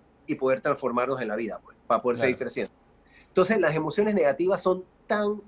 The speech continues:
Speaker 1: importantes, tan importantes. Sin ellas no tenemos energía. La primera creación de energía es energía, emociones alocadas. Eso es lo primero.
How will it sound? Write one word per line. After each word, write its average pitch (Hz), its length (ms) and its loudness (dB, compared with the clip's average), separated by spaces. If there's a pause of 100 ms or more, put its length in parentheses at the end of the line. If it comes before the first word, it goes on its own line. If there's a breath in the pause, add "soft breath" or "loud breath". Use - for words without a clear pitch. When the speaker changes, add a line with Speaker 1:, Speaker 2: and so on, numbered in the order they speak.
Speaker 1:
importantes, 131 920 -4 (840)
tan 196 240 4
importantes. 127 720 -2 (340)
Sin 165 280 0
ellas 170 280 6
no 175 120 -4
tenemos 175 280 -4
energía. 170 380 -10 (1300)
La 147 180 4
primera 226 320 0
creación 202 380 -2
de 220 60 0
energía 196 400 -2
es 143 100 -6
energía, 165 400 -4 (100)
emociones 151 400 -4
alocadas. 143 540 -4 (240)
Eso - 140 -8
es - 20 -4
lo 160 80 -8
primero. 160 280 -6